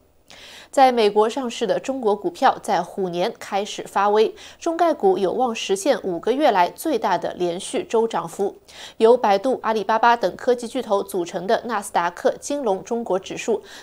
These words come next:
自上周五以来上涨了百分之五，该指数目前正处于自九月初以来的最大涨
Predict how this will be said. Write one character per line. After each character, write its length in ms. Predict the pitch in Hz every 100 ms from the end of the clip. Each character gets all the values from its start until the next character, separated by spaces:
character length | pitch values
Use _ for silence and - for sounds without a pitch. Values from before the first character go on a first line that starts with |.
| -
自 180 | 294 294
上 240 | 359 277
周 160 | 285 269
五 160 | 214
以 100 | 247
来 220 | 180 165
上 260 | - 311 262
涨 140 | 202
了 80 | 170
百 180 | 175 -
分 160 | - 233
之 120 | 294
五， 240 | 226 - - - -
该 160 | - 220
指 140 | -
数 220 | - 202
目 180 | 233 269
前 300 | - 185 180
正 200 | 311 262
处 280 | - 202 175
于 200 | 180 190 -
自 180 | - 294
九 240 | 240 190
月 140 | 202 233
初 260 | - 339
以 100 | 294
来 140 | 180 165
的 160 | - -
最 220 | - 269
大 200 | 262 190 175
涨 180 | 180